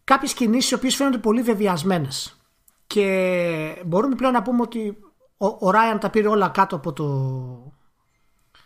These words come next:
από την αρχηγία του πλέον. Δεν υπάρχει επιστροφή σε αυτό το πράγμα. Αλλά πώς σου φαίνεται αυτό, αυτή η συγχώνευση όλων αυτών των πραγμάτων σε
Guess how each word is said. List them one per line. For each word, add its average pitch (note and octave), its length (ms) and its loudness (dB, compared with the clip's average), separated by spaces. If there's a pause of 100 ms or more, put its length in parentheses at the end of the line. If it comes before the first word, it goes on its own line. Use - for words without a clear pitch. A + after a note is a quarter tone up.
(420)
από D#3+ 220 -2
την E3 120 -2
αρχηγία D#3+ 460 -2
του C#3 100 -4
πλέον. D3+ 240 -2
Δεν F3 120 -2
υπάρχει C#3 540 -4
επιστροφή C3+ 420 -8
σε C3+ 100 -8
αυτό C3+ 180 -8
το C3 60 -8
πράγμα. C3 460 -10 (380)
Αλλά G3 760 2 (1080)
πώς C#4+ 200 -4
σου D4+ 80 -2
φαίνεται A3+ 880 0 (720)
αυτό, G#3+ 680 0
αυτή F#3+ 260 -2
η A3+ 60 0
συγχώνευση A#3 840 0
όλων F#3+ 120 0
αυτών G3+ 200 -2
των F3+ 100 -2
πραγμάτων F3 340 -2
σε C3+ 120 -6